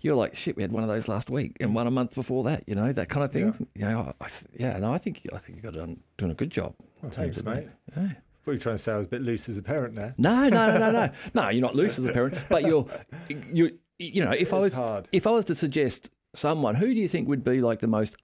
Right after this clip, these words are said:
Speaker 1: uptight parent and not let their kids do anything? You'd go, "Well, well, someone who would have daily experience of what goes wrong if they do
Speaker 2: Mm.
Speaker 1: anything." But you're not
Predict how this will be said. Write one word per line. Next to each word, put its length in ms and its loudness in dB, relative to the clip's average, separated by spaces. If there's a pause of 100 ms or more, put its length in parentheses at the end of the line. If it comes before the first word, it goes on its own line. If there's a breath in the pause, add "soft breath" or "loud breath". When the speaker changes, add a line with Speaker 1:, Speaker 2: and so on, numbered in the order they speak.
(100)
Speaker 1:
uptight 580 -2
parent 320 2
and 120 2
not 160 -2
let 160 -2
their 80 -4
kids 240 -2
do 140 2
anything? 500 2
You'd 140 2
go, 160 4
"Well, 220 4
well, 100 0
someone 380 0
who 240 0
would 120 2
have 220 0
daily 320 0
experience 600 -2
of 140 0
what 180 0
goes 220 -2
wrong 320 0
if 140 -8
they 120 -2
do 180 0
Speaker 2:
Mm. 40 2
Speaker 1:
anything." 440 -2 (760 loud breath)
But 140 0
you're 100 2
not 220 -2